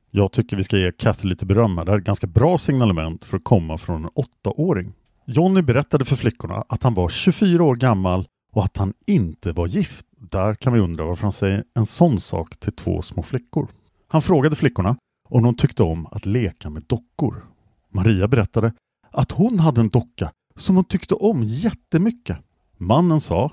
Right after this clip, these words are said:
att han gärna ville se hennes docka någon gång. Och sen frågade han om de gillar att rida på ryggen på vuxna. Alltså när man låtsas att den vuxne är en häst.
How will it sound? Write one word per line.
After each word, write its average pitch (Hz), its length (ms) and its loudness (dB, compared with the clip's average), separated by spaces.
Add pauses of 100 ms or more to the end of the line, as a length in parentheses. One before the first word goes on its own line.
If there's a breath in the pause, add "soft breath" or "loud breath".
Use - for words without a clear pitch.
(120)
att - 160 -6
han 98 160 0
gärna 143 500 2
ville 156 180 0
se 90 260 -4
hennes 87 220 -4
docka - 380 -2
någon 87 200 0
gång. 80 280 -6 (320)
Och 127 140 2
sen 196 340 2
frågade 90 480 2
han 82 220 -4 (360)
om 160 260 2
de 151 240 2
gillar 107 280 2
att 90 160 0
rida 92 520 0
på 92 140 0
ryggen 87 500 -2
på 73 60 -8
vuxna. 107 520 -2 (400)
Alltså 104 320 2
när 98 100 4
man 95 180 2
låtsas 123 480 2
att - 120 -6
den 95 140 -2
vuxne 92 500 -2
är - 160 -12
en 80 120 -8
häst. - 440 -6